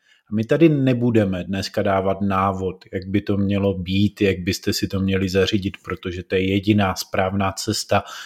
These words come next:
jak mít spokojený vztah. Protože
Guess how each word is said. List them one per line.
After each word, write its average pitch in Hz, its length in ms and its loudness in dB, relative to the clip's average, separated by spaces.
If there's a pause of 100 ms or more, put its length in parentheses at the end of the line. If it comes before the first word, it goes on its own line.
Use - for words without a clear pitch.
(160)
jak 110 200 4
mít 110 200 2
spokojený 98 720 -4
vztah. - 360 -8 (180)
Protože 127 400 -2